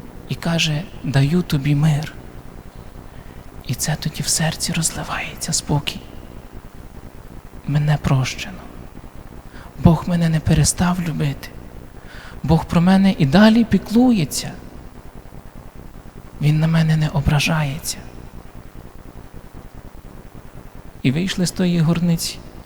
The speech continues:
вийшли з тої кімнати. Чи перестала бути римська окупація? М-м. Але вони в серці мали цей спокій. І для того він пож-, вживає такі різкі слова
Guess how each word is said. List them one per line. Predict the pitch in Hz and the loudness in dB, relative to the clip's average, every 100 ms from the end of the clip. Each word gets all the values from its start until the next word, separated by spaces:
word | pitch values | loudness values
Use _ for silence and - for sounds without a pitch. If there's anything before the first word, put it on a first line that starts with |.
| - | -10
вийшли | 139 156 170 165 | 0 2 2 -2
з | - | 0
тої | 175 156 | 0 -2
кімнати. | - 160 156 151 - - - - - - - | -2 0 0 0 -4 -10 -10 -16 -14 -16 -2
Чи | 160 | 0
перестала | 151 156 147 185 202 | 4 2 2 0 2
бути | 196 202 196 | 2 2 2
римська | 196 202 - 190 | 4 2 2 0
окупація? | 185 208 - 240 - 170 - - - | 0 -2 -2 -2 -4 -6 -8 -16 -2
М-м. | 233 - 156 - - 62 - - - - - - - - - - - - - - - - | -2 -2 -6 -6 -18 -16 -18 -16 -18 -16 -16 -16 -18 -18 -18 -16 -16 -16 -16 -16 -16 0
Але | 147 143 | 2 2
вони | 143 160 151 | 2 2 2
в | |
серці | - 160 151 - | 2 0 0 0
мали | 160 147 143 | 2 4 2
цей | - 143 | 2 -2
спокій. | - 160 135 - - - - - - - - | 0 0 0 -4 -10 -14 -16 -14 -12 -14 2
І | 165 | 4
для | 165 196 | 6 6
того | 262 262 220 | 8 8 10
він | 190 220 | 10 10
пож-, | 196 196 185 - - | 10 6 4 -6 -2
вживає | 147 160 165 220 220 | 4 4 4 4 4
такі | 165 156 - 180 | 4 0 2 4
різкі | 160 - 277 285 | 4 2 -2 -2
слова | - 208 190 175 120 | -2 -2 0 0 -2